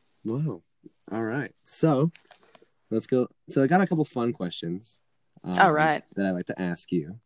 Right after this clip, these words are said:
Speaker 2: Mm-hmm.
Speaker 1: So, and then, um, I will, keep in mind, um, Rachel and Sparshi have answered these questions, and so I will reveal their answers to you, um,
Speaker 2: Ooh.
Speaker 1: after you answer these questions.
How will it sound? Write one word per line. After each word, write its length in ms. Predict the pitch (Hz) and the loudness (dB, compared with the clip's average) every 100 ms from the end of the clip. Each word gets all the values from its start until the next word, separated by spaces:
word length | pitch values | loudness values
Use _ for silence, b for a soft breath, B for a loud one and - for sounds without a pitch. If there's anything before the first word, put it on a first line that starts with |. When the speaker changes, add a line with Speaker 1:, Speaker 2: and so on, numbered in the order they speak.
| _ | _
Speaker 2:
Mm-hmm. 360 | 180 180 151 170 _ _ _ _ _ _ _ | -2 -2 -2 -8 _ _ _ _ _ _ _
Speaker 1:
So, 480 | - 113 101 80 - _ _ _ _ _ _ _ _ _ _ _ _ _ _ _ - | -2 0 0 -4 -10 _ _ _ _ _ _ _ _ _ _ _ _ _ _ _ -6
and 200 | 107 104 | 0 2
then, 280 | 104 98 95 - | 2 0 -2 -4
um, 340 | 90 87 87 _ | -6 -4 -6 _
I 160 | - 107 | -2 2
will, 240 | 113 117 - | 4 2 -2
keep 160 | - 143 | 0 2
in 60 | |
mind, 300 | 120 98 127 _ - - | 2 0 -8 _ -14 -10
um, 360 | 92 87 85 82 _ _ - | -8 -6 -6 -8 _ _ -4
Rachel 480 | 98 98 123 151 151 | 0 0 2 -2 -2
and 180 | - 101 | -6 -4
Sparshi 480 | 117 104 95 - 101 | -2 0 -2 0 -4
have 120 | 92 90 | -4 -6
answered 300 | 92 87 101 | -6 -2 -2
these 120 | 104 | -4
questions, 500 | - 82 85 87 - - | -6 -8 -6 -8 -10 -6
and 140 | 85 | -6
so 160 | - 82 - | -6 -12 -6
I 120 | 90 | -4
will 100 | 98 | -2
reveal 340 | 104 92 92 | -2 -2 -2
their 140 | 90 98 | -2 -6
answers 360 | 80 82 - - | -8 -12 -12 -12
to 120 | - | -4
you, 200 | 90 110 - _ _ _ _ - | -2 -2 -6 _ _ _ _ -14
um, 120 | - | -4
Speaker 2:
Ooh. 360 | 233 156 147 151 _ - | 0 2 0 -2 _ -6
Speaker 1:
after 240 | 95 98 | -4 0
you 180 | 98 113 | 2 2
answer 240 | 80 - 76 | 0 -8 -8
these 120 | 71 | -8
questions. 540 | 82 82 - 98 - | -10 -10 -10 -14 -16